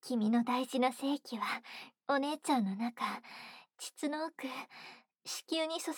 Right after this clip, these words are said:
ぎ込まなければ意味がありません。<laughs> いいのよ。君は何もしなくて、そのままじっとしていて。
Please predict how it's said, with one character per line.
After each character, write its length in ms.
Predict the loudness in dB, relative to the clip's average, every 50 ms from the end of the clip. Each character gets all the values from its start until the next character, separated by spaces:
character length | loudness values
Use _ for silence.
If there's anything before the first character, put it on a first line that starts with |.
| 0 -2
ぎ 80 | -2
込 180 | 2 2 4 6
ま 120 | 6 6
な 100 | 6 4
け 140 | 2 0 -2
れ 100 | -4 -2
ば 100 | 0 0 -2 -2 -2 -6 -12 -14 -16 -18 _ _ _ -6
意 100 | -2 -2
味 160 | 0 0 0
が 160 | 0 0 -2
あ 40 | -2
り 120 | -2 -2 -2
ま 140 | -4 -4
せ 140 | -4 -2 -2
ん。 40 | -2 -2 -4 -8 -10 -14 -18 _ -20 -18 -16 -16 -16 -16 -18 -20 -20 -20 _ _ _ _ _ _ _ _ _ _ _ _ _ _ _ _ _ _ _ _ _ _ _ _ _ _ _ _ _ _ _ _ _ -10
<laughs> 120 | -10 -10 -10 -12 -14 -14 -16 -16 -16 -14 -12 -12 -12 -12 -12 -12 -14 -14 -16 -20 _ _ -20 -20 -10 -6
い 160 | -4 -2 0
い 40 | 2
の 120 | 4 4 2
よ。 160 | 2 0 0 0 -2 -2 -4 -8 -14 -18 -16 -16 -18 -18 _ _ _
君 320 | -2 2 4 6 6 6
は 140 | 6 6 4
何 280 | 4 2 2 0 2 2
も 100 | 2 0
し 180 | 0 0 2 2
な 120 | 2 0
く 80 | -2 -6
て、 140 | -12 -10 -10 -8 -10 -10 -14 -16 -20 -20 -20 -20 -20 _ _ _ -16 -14 -12 -8 -8 -8 -6 -2
そ 100 | 0 0
の 100 | 0 0
ま 140 | -2 -4 -4
ま 200 | -2 -2 -2 -2 -4 -10 -18 -20 -20 -20 -20 _ _ _ _ -4
じ 120 | -2 -2
っ 60 | -2
と 180 | 0 _ 2 2
し 80 | 2 2
て 120 | 0 -2
い 80 | -2 0
て。 120 | 2 2